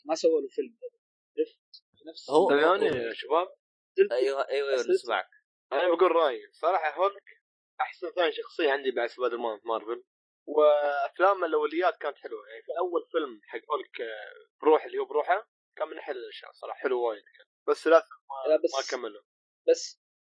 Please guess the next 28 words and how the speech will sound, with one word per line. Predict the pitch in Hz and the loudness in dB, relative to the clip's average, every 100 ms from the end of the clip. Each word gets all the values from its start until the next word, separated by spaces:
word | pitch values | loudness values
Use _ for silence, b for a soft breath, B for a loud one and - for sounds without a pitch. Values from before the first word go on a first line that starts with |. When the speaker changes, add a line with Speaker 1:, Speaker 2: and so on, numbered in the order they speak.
| _ | _
Speaker 1:
بس | - - 170 | -10 -4 -2
هم | 196 180 175 | 0 4 4
بدوا | 170 - | 4 -2
السلسلة | 254 - 165 | -10 -8 -8
الجديدة | 311 320 180 170 165 | -6 -2 -2 0 -4
من | 311 | -4
ألفين | 151 180 156 | -6 -8 -10
وثمانية | 311 160 160 147 | -12 -10 -10 -10
مع | 135 | -6
ايرون | 139 135 131 | -6 -6 -12
مان، | |
اللي، | - 143 139 | -16 -18 -14
اللي | 147 170 | -8 -8
قبل | 156 | -8
ما | 147 131 | -14 -16
بدوا. | - _ _ _ - | -18 _ _ _ -6
Speaker 3:
إيه. | 127 107 _ _ _ _ - | -6 -6 _ _ _ _ -14
Speaker 1:
هذه، | 151 - 156 | -14 -14 -18
هذه | 151 | _
السلسلة | - 170 156 - | -16 -14 -12 -14
متواصلة | - 156 160 - 160 | -2 2 2 0 -12
من | 151 139 | -12 -20
ألفين | - 147 | -20 -20
وثمانية، | _ 139 135 - _ _ _ - | _ -18 -18 -18 _ _ _ -16
يعني | 131 131 _ | -16 _ _
من | _ 123 | _ -6
ايرون | 135 135 | -6 -6
مان. | 139 | -12